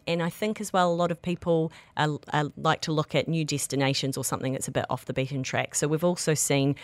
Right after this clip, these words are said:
um, places like, um, uh, Latvia, um, uh, as I said, yeah, Poland has been really popular, um, uh, Estonia,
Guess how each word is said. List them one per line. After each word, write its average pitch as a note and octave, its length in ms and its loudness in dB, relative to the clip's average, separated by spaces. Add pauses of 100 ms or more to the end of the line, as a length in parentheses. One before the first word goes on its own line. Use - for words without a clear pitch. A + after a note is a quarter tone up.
(220)
um, B2 240 2
places C3+ 440 -2
like, B2 360 -4
um, A#2+ 380 -2 (180)
uh, A2 440 -4 (180)
Latvia, D3 640 0 (460)
um, A#2 500 -4 (280)
uh, A2+ 240 -4
as B2+ 140 -6
I B2 60 -2
said, - 220 -4
yeah, B2+ 140 0
Poland C#3 480 0
has C3+ 140 -8
been C3 180 -2
really B2+ 160 -2
popular, C3 640 0 (360)
um, A#2 460 -2 (220)
uh, A#2+ 240 -6
Estonia, B2 640 -2